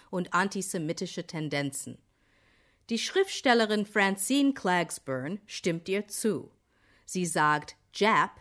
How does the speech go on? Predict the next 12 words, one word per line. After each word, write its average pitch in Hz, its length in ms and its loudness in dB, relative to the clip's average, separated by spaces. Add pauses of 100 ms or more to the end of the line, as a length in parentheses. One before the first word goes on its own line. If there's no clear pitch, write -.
(120)
ist - 220 -4
zu 214 160 0
einem 185 300 2
Begriff 180 680 0 (260)
für 190 100 -4
materialistisches 175 1120 0
Denken, 170 540 -2 (360)
Genusssucht 202 960 0
und 247 180 4
schrilles 302 600 -2
Auftreten 151 640 0
geworden. 127 560 -8